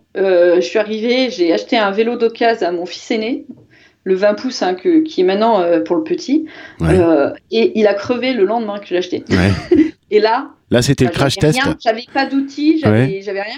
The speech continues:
Speaker 1: je l'ai amené chez un vélociste.
Speaker 2: Et t'as,
Speaker 1: Voilà,
Speaker 2: tu,
Speaker 1: il
Speaker 2: est-ce
Speaker 1: m'a
Speaker 2: que tu
Speaker 1: réparé.
Speaker 2: avais le savoir-faire à l'époque ? Est-ce que ce, ce, euh,
Speaker 1: Alors, ce savoir-faire, il était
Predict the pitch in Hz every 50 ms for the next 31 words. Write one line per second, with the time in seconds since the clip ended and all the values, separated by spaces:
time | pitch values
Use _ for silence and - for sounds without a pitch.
0 | 320 - 214 220 202 202 214 254 269 - 262 220 208 202 202 208 220 226 240 -
1 | - 254 240 - - - - - - _ _ _ _ - - 123 127 - 160 185
2 | 202 185 170 180 - 151 156 - - 208 - 196 160 139 151 143 - - 151 143
3 | 139 - - - - 123 110 98 98 98 90 - 87 - - - - - - -
4 | - - - - - - 104 - - 170 185 185 156 123 - - 113 73 87 -
5 | - 80 62 78 82 82 78 73 73 - - - - - - - - - 185 220
6 | 233 240 247 247 - 277 277 - 302 277 285 277 - - 330 330 320 262 226 226
7 | - 233 233